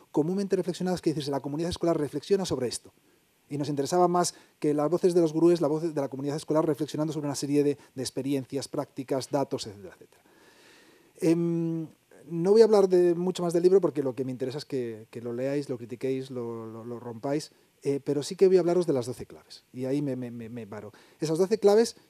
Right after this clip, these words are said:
eh, que pueden ser diez, pueden ser quince, pero la hemos puesto para, para un poco para agilizar, eh, eh, el debate y la,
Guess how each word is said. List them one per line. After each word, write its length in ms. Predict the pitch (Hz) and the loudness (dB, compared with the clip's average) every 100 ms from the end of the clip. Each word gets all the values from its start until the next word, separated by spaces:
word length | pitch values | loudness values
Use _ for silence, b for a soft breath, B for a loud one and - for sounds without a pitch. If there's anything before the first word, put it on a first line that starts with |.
| _ - | _ -6
eh, 680 | 147 147 143 143 139 139 139 _ | -2 0 2 2 0 -2 -8 _
que 140 | 147 127 | -12 -2
pueden 280 | 156 160 | 0 0
ser 300 | 147 160 147 | 0 -2 -2
diez, 400 | 139 170 170 180 | 4 6 6 2
pueden 180 | - 139 | -2 -4
ser 340 | 131 135 135 135 | -2 -4 -6 -6
quince, 400 | 156 165 - 185 | -4 -4 -2 -2
pero 340 | 160 127 127 | 0 -2 -2
la 80 | 127 | -4
hemos 160 | 131 131 | -6 -8
puesto 240 | 143 - | -8 -8
para, 200 | 135 127 | -6 -8
para 260 | 120 123 123 | -8 -10 -10
un 100 | 135 | -8
poco 240 | 143 139 | -6 -4
para 140 | 127 117 | -6 -8
agilizar, 500 | 123 120 147 143 143 | -10 -8 -6 -6 -6
eh, 480 | 135 127 131 127 127 _ - | -10 -8 -8 -10 -14 _ -18
eh, 480 | 123 120 120 117 117 | -16 -14 -14 -16 -16
el 120 | 123 | -14
debate 360 | 127 143 139 139 | -10 -8 -6 -6
y 360 | 131 127 123 | -6 -8 -10
la, 240 | 123 120 | -12 -14